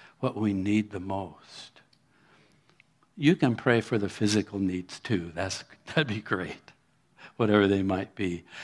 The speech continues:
But Paul may have had in mind Jesus' words as he shared with his disciples. In Matthew six twenty-five,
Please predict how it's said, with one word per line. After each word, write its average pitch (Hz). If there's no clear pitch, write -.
But 131
Paul 196
may 165
have 147
had 131
in 135
mind 101
Jesus' 135
words 104
as 101
he 110
shared 104
with 101
his 98
disciples. -
In 95
Matthew 110
six -
twenty-five, 107